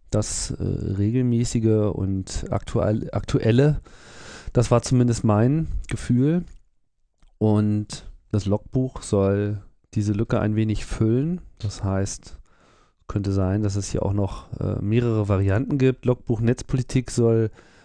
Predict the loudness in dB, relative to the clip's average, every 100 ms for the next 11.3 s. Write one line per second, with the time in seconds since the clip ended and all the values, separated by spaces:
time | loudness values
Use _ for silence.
0 | -20 -2 -2 -2 -2 0 4 4 4 4
1 | 2 2 2 2 0 2 4 4 2 -2
2 | 2 2 2 -2 -2 0 0 0 0 0
3 | 0 0 -2 -8 -6 -6 -2 -2 -2 -2
4 | -2 -6 -6 -4 -2 -2 -2 0 -2 -4
5 | -6 -6 -2 0 0 -2 0 0 0 -2
6 | -4 -2 0 -2 -4 -16 _ _ _ -20
7 | -20 _ _ 2 2 4 2 4 4 6
8 | 6 4 0 -10 -10 -12 -14 -4 -2 0
9 | -2 -2 -6 -12 -14 -18 -18 -18 -20 -2
10 | 0 4 2 4 0 0 0 4 4 2
11 | -2 -8 -10